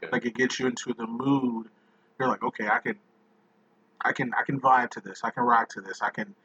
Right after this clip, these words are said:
Speaker 2: I can sway to this," whatever
Speaker 1: Mm-hmm.
Speaker 2: the songs may be. Um, like, one song, uh, oh, shoot, I wish I knew her name. But when they first showed Harley, they played You Don't Own Me. And, ah, shoot,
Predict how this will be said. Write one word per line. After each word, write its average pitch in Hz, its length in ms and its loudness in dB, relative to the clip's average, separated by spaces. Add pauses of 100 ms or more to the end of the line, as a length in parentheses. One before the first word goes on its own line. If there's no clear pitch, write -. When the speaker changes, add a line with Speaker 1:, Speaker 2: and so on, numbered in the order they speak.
(180)
Speaker 2:
I 131 60 0
can - 140 -6
sway 127 460 2
to 117 140 -6
this," 104 220 -12
whatever 127 320 4
Speaker 1:
Mm-hmm. - 100 -2
Speaker 2:
the 120 60 -6
songs 117 340 -2
may 104 140 -10
be. 110 340 -2 (460)
Um, 104 540 4 (880)
like, 131 200 0
one 135 200 4
song, 123 480 4 (480)
uh, 98 400 0 (840)
oh, - 160 -8
shoot, - 360 -8
I 208 80 -4
wish - 180 -8
I - 40 -14
knew 214 120 -18
her 196 160 -14
name. - 120 -16 (1040)
But 120 100 6
when 120 120 2
they 117 100 2
first 135 260 4
showed 123 220 2
Harley, 110 420 4 (560)
they 113 80 -4
played 104 320 -4
You 110 100 -6
Don't 107 220 -4
Own 131 260 2
Me. 95 220 -12 (420)
And, 107 100 -12 (100)
ah, - 380 -12 (240)
shoot, - 120 -20